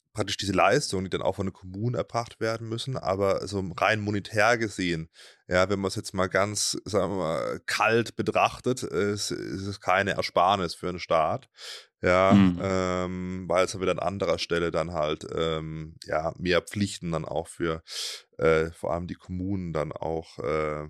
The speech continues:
Speaker 1: ja,
Speaker 2: Ah, okay.
Speaker 1: geht,
Speaker 2: Mhm.
Speaker 1: ja. Genau, also,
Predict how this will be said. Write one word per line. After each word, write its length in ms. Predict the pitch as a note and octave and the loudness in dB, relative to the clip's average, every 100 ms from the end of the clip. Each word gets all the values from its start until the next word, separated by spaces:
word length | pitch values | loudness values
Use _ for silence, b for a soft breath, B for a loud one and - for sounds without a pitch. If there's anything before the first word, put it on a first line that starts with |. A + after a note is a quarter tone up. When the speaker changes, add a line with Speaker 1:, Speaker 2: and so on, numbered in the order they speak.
| - - | -14 -10
Speaker 1:
ja, 300 | D2+ D2 D2+ | -8 -4 -4
Speaker 2:
Ah, 120 | - F2 | -2 -2
okay. 300 | - G2 F2+ _ | 2 0 0 _
Speaker 1:
geht, 340 | - D#2+ D#2 - | -4 -2 -2 0
Speaker 2:
Mhm. 60 | |
Speaker 1:
ja. 260 | D#2+ D#2+ F#2 B B B B B | 0 0 -2 B B B B B
Genau, 460 | - G#2 F#2 G#2 D2+ - | 2 4 6 6 4 -4
also, 520 | F2 G#2+ A#2 G#2 E2+ | 4 6 6 4 2